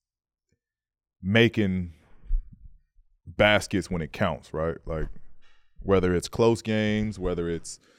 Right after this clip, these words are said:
for the game winner, whether it's, you know, clutch can be, you know, rallying,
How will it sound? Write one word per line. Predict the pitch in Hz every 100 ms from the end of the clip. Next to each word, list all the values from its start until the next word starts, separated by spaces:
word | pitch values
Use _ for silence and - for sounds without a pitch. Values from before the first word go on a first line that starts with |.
| _ - - - -
for | - 117
the | 95
game | 80 104 98 90
winner, | 117 123 113 110 107 101 95 - -
whether | 95 90 87
it's, | 85 - - - -
you | 117
know, | 76
clutch | - - 127 -
can | 98
be, | 90 87 85 80 76 - -
you | 113
know, | 85 73 55 - 67
rallying, | 87 101 101 95 92 90 85